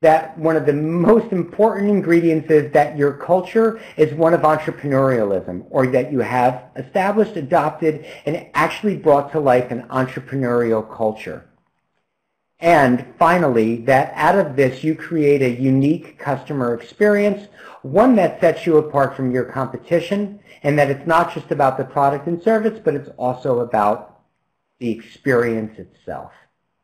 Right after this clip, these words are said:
So, let's dig into these. Purpose. You must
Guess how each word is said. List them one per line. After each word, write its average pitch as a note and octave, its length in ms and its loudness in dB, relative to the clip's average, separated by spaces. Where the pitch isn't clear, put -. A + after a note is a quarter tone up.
So, - 300 4
let's G#3+ 220 2
dig D#3+ 180 6
into C3+ 280 2
these. - 260 -10
Purpose. - 460 0
You F3+ 140 2
must A3+ 200 6